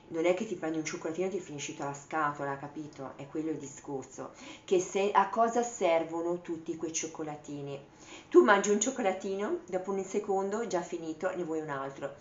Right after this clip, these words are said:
Allora fai conto di averli già finiti tutti, così sei a posto, no? Io ti facevo questo ragionamento, è inutile che me ne mangio uno, poi tanto mi viene voglia dopo due secondi,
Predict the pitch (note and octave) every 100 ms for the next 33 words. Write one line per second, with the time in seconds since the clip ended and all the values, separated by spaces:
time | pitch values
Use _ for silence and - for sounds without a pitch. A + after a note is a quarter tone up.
0 | - - - B3+ F3 F3 F3+ D#3+ D3 E3+
1 | - - F3+ - F3+ E3+ G3+ D#3+ C#3 -
2 | D#3 D#3+ - - - - - F3+ - -
3 | G#3 - G#3 - - - B4 A#4+ A4 A#3+
4 | G4+ B3+ C4 C4 - G3+ F#3 F3+ F3+ F#3
5 | F3 E3 F#3+ G#3 - F#3 E3 D#3+ D#3+ D#3+
6 | D#3+ E3+ D#3 D#3 D3 C#3+ - - G#3 G#3+
7 | G3+ E3+ D#3+ D#3+ E3+ F3 F3+ F3+ E3+ F3
8 | F#3 F3+ G3 A3+ F#3+